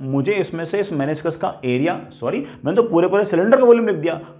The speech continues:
मुझे meniscus का volume minus करना चाहिए। देखिए बेटा meniscus का वॉल्यूम बहुत कम है, minus करो नहीं करो बहुत बड़ा फर्क नहीं पड़ता। अब सुनना बेटा,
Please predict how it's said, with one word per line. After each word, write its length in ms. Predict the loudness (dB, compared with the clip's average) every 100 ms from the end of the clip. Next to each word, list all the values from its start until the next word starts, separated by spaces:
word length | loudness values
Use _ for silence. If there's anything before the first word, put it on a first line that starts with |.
| -6
मुझे 180 | -2
meniscus 460 | -2 -2 -4 -6 -6
का 100 | -2
volume 400 | -2 0 -2 -2
minus 300 | -4 -4 -6
करना 240 | -8 -10 -10
चाहिए। 240 | -14 -20
देखिए 480 | -20 _ _ -8 -4
बेटा 160 | -2 0
meniscus 460 | 0 -2 -4 -4
का 60 | -4
वॉल्यूम 360 | -2 0 0 -2
बहुत 360 | -2 -4 -2
कम 160 | -4 -2
है, 180 | -4 -2
minus 320 | -2 -4 -6
करो 300 | -6 -4 -2
नहीं 240 | -4 -6 -8
करो 160 | -6
बहुत 460 | -6 -8 -4 -4 -4
बड़ा 140 | -8
फर्क 300 | -6 -8 -6
नहीं 300 | -6 -6 -8
पड़ता। 400 | -12 -18 -20 -20 -20 -20 -20 _ -20 -20 -20 -6 0
अब 120 | 0
सुनना 280 | -2 -6 -6
बेटा, 180 | -10